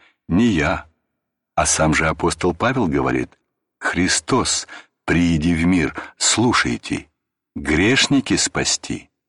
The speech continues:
от них же первый есмь ас“». Первое послание к Тимофею, глава первая, стих пятнадцатый.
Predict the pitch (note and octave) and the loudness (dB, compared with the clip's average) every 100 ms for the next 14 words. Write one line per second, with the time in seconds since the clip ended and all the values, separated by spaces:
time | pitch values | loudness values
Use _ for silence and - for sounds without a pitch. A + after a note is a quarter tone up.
0 | _ _ _ _ _ - C#2 - D2 C2+ | _ _ _ _ _ -4 -4 0 0 2
1 | - C2+ - F#2 G2+ D2 B1 - - _ | 0 -2 -2 0 0 0 -2 -6 -14 _
2 | _ - C2 - - - - - - - | _ -2 -2 0 -4 -4 -2 -2 -2 -8
3 | - _ _ _ _ _ _ _ _ - | -12 _ _ _ _ _ _ _ _ -2
4 | F2+ D#2+ D2+ D2 D2+ - D2 D2 C#2+ - | 0 2 2 2 0 0 2 0 -2 -2
5 | C#2+ - E2 F#2 A2 _ _ _ C#2 D2 | -2 0 0 0 -2 _ _ _ -2 0
6 | C#2+ - F2+ F#2 G2 G2+ - E2 D#2+ - | 0 0 0 2 2 0 -2 -2 -2 -4
7 | - - - - - | -6 -6 -6 -8 -14